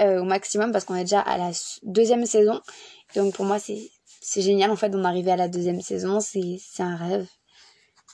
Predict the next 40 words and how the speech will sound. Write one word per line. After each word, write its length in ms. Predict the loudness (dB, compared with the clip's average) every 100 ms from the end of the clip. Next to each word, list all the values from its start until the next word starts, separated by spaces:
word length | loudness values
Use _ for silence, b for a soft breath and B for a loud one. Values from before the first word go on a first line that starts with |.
| -6
Et, 120 | -4 -4
euh, 300 | -6 -10 -12 -16 _ -4
et 100 | -4
voilà, 240 | -4 -4 -2
et 120 | 0
ça 140 | 0
m'aide 160 | 2 2
aussi, 420 | 2 0 -4 0
euh, 220 | 4 6
tourner 260 | 4 0 2
les 80 | 2
podcasts, 640 | 2 4 2 2 -6 -16 B B B B -6
ça 100 | 0
m'aide 140 | 4
aussi 180 | 4 6
à 80 | 4
prendre 260 | 2 -2
confiance 360 | -2 -2 0 2
en 80 | 2
moi, 440 | 4 6 6 4 4
prendre 200 | -2 -2
confiance 380 | -4 -4 -4
en 60 | -2
ma 180 | 0 0
voix, 680 | 4 4 6 6 6 2 B B B B _ -20 -20 -16
euh, 120 | -16 -4
arriver 320 | 2 4 6 6
à 100 | 6
mieux 400 | 4 2 0 -2
lire, 500 | 0 0 0 0 -2 -4 -2
mieux 260 | 0 2 4
m'exprimer 500 | 2 -2 -2 2 2
à 80 |
l'oral, 520 | 0 0 4 6 6 2 _
essayer 280 | 0 4 4
de 60 | 6
parler 220 | 4 4
moins 240 | 2 2
vite 200 | 2 2
aussi, 300 | 0 -2 -6